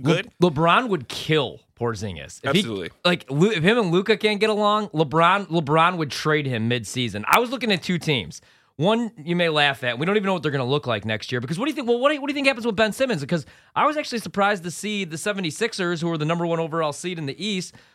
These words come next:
Speaker 1: plus sixteen hundred. And what, what's gonna happen with Kawhi? I mean, especially with this injury,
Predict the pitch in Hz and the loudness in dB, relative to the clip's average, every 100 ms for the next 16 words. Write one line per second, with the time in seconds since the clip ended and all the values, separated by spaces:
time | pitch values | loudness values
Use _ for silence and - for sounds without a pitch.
0 | _ - 175 165 - - - 180 160 233 | _ -2 -2 -2 -6 -6 -4 -2 0 -2
1 | 160 85 - _ - 175 247 302 - _ | -4 -10 -14 _ -2 0 2 0 -8 _
2 | _ _ _ _ _ _ 160 214 208 226 | _ _ _ _ _ _ -2 -2 0 -2
3 | 254 240 220 226 214 - 220 233 117 131 | 0 2 2 2 2 2 2 2 2 0
4 | 165 156 233 233 226 190 180 - 180 208 | 0 2 0 0 -2 0 -2 -2 0 0
5 | 160 135 120 | 0 0 -2